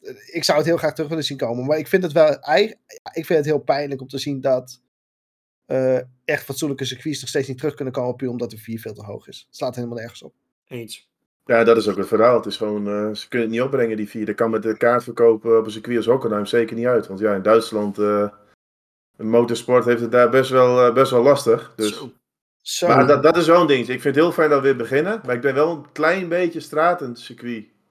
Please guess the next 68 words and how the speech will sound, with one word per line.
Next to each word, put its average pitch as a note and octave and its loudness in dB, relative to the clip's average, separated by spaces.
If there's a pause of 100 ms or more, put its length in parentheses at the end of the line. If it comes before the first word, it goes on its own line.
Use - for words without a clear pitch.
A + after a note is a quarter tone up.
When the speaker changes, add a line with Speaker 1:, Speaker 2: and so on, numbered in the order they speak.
(280)
Speaker 3:
moe A2+ -6
misschien. G#2 -8 (200)
En A2+ 2
als A#2 6
Speaker 1:
Ja, - 2
Speaker 3:
ik, D3+ 0
Speaker 1:
snap - 2
Speaker 3:
als - 4
je D3+ -4
Speaker 1:
ik C#3 4
Speaker 3:
dan C3+ 6
Speaker 1:
wel. D3 6
Speaker 3:
verder D3+ 4
vooruit A#2+ 4
kijkt, A#2 2
hebben C3 4
we C#3+ 6
ook C#3 -6
weer C3 2
Miami. B2 -2 (840)
Voor, - -6
eerder E3 6
was C#3 2
het C#3+ 6
altijd, C3 4
hey, C3+ 6
je D3 6
had C#3 0
veel D#3 2
permanent C#3+ 2
en C#3+ -2
dan C3+ -4
was C3 -4
het A#2 -10
leuk E3 4
om C#3 -8
weer C3 -4
naar B2+ -2
een A#2 -4
stratencircuit C3+ -2
te A2 -12
gaan. G#2 -8
Maar G2+ -6
nu C3+ -6
staan D3 0
er C3+ -2
zoveel E3 -2
op A#2 -6
de A2 -6
kalender. G2+ -4
Het A#2+ -8
speciaal D3 2
is C#3 0
er C#3 -6
wel D3 2
een C3 -2
beetje G2 -6
af F#2+ -4
voor G2+ -10
mij. F2 -8
Speaker 1:
Wat - -10
is B3+ -8
de A3+ -6
verhouding A3 -2
nu? A#3+ -4
Veertig A3+ -2
zestig B3+ -2
ongeveer? B3+ -6